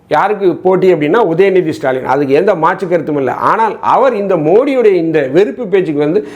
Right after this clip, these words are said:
இன்னமும் நடிகர் விஜய் வந்து ஒரு கண்டன அறிக்கையை, ஒரு மறுப்பு அறிக்கையை கூட தெரிவிக்கல. ஒரு அரசியல் கட்சியுடைய தலைவர் விஜய், இவ்வளோ பெரிய ஒரு நிகழ்ச்சி நடந்துட்டு இருக்கு, லெட்டர் பேடு கட்சிகள்லாம் வந்து கூட Facebook-ல வந்து ஒரு கண்டன அறிக்கையை போடுறாங்க, தங்களுடைய எதிர்ப்பை பதிவு செய்றாங்க, சின்ன சின்ன யூடியூபர்ஸ்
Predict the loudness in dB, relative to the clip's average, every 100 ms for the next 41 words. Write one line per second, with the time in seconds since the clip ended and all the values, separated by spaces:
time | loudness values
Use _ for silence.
0 | -8 2 4 4 4 2 -2 -2 0 2
1 | 0 0 2 2 2 -2 0 -2 -2 -2
2 | -2 0 0 -2 0 2 2 2 0 0
3 | 0 0 0 0 -2 -2 -2 -2 -2 -2
4 | -2 -4 -6 -14 -20 -20 -20 -20 -2 0
5 | 2 0 0 0 2 0 0 -2 -2 0
6 | -2 0 0 0 0 0 -2 -8 -20 -20
7 | -20 _ 0 2 4 4 4 4 2 2
8 | 0 0 0 0 0 2 2 2 2 -2
9 | -2 -2 0 0 2 0 0 2 2 2
10 | 2 2 2 0 0 0 0 0 0 2
11 | 4 4 2 2 0 0 0 0 0 2
12 | 0 2 0 0 0 0 2 2 2 2
13 | 2 2 0 0 0 -2 -2 0 0 0
14 | -2 0 0 0 2 2 4 2 2 2
15 | 2 2 0